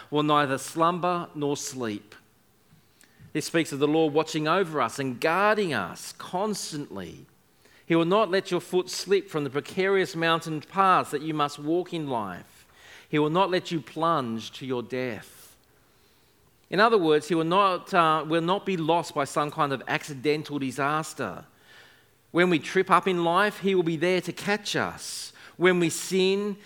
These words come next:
he'll be there to prevent us from falling away completely. Now, how can the psalmist be so sure of this? Well, he says, "Because the Lord watches over us constantly."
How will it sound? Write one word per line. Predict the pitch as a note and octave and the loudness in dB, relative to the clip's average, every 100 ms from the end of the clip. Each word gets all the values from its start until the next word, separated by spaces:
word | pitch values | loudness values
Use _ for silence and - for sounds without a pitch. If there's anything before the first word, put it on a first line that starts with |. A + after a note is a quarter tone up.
| - | -6
he'll | - E3 | 2 2
be | D#3+ | 2
there | C#3+ E3+ F#3 | 0 2 2
to | F3+ | 0
prevent | C#3 D3+ B2+ E3+ E3+ | -2 -2 0 -2 -2
us | D#3+ | -4
from | - D3 | -4 -8
falling | B2+ - E3 D#3+ D#3 | -6 -2 -2 0 -2
away | C#3+ C#3 C3+ | -2 -2 -4
completely. | - B2 - A#2 - F2+ F#2 - _ _ _ _ _ _ _ _ _ _ - | -8 -14 -10 -10 -10 -14 -16 -20 _ _ _ _ _ _ _ _ _ _ -4
Now, | A#3+ | 2
how | C#4 | 2
can | C#4 A#3 | 2 0
the | F#3 | 0
psalmist | - F3 D3+ | 2 2 0
be | - | -6
so | - D3+ | -4 -4
sure | - F#3+ G#3 | -2 2 4
of | G3+ | 2
this? | C#3 F#2 - - - - - - - - | 0 -4 -6 -12 -14 -20 -20 -20 -20 -2
Well, | E3 | 0
he | E3+ | 0
says, | - A3 F#3 | 2 2 2
"Because | - E3+ E3 E3+ - | -4 -4 0 -2 0
the | E3 | -2
Lord | D3 D#3+ G3 F#3+ D#3 | 0 2 4 4 0
watches | C3 D3+ F#3+ - E3+ D#3 | -2 -2 -2 -2 -6 -2
over | D#3+ E3+ C3+ A#2 | -2 -2 -2 -2
us | A2 B2 - - _ _ _ | -2 -4 -8 -10 _ _ _
constantly." | - F3 F3 D#3+ - C3 F2+ E2+ C#3 | -8 -2 -2 -4 -8 -8 -8 -14 -16